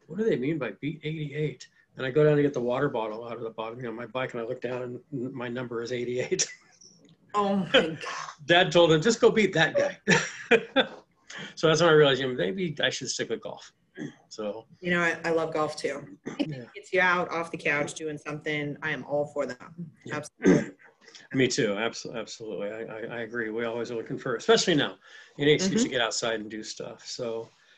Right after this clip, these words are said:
Speaker 2: Yes.
Speaker 1: so talk for, there's a couple things you're involved with. Um, <clears throat> excuse me, the voices acting up this afternoon.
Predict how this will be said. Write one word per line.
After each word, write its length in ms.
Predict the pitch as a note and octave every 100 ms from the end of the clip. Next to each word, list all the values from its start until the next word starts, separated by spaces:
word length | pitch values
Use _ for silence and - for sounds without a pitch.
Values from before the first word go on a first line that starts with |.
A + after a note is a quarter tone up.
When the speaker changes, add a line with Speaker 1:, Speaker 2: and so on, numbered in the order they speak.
| _
Speaker 2:
Yes. 160 | D3+ D3+
Speaker 1:
so 80 | -
talk 220 | G3 A3
for, 100 | -
there's 160 | E3+ D3+
a 40 |
couple 220 | G#3+ G3+
things 160 | E3 A#2+
you're 100 | B2
involved 400 | G#2 G#2 G2+ A2
with. 280 | A2 A#2 -
Um, 420 | D3+ B2+ A#2 A2+ F#2+ _ _ _ _ _ _ -
<clears throat> 340 | C#3+ D3 D3+ -
excuse 720 | D3+ - - - - D3+ A2+
me, 120 | G#2+ -
the 120 | A#2
voices 600 | F#2+ B2+ A2+ - E2 - -
acting 300 | C#3+ D3+ D3
up 120 | A#2
this 160 | - -
afternoon. 360 | A2+ - G#2